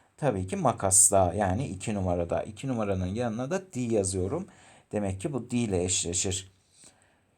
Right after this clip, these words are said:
I'de five, yani beş yazıyor. Hangi resimde beş tane bir şey var?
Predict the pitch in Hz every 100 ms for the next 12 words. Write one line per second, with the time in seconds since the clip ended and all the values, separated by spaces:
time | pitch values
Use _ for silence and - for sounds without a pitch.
0 | _ 160 170 170 220 220 - 202 202 127
1 | 117 151 160 139 180 - 175 156 - 117
2 | 98 92 95 95 - 220 208 147 123 117
3 | - 110 101 98 127 123 - 117 101 98
4 | 95 95 107 101 135 190 190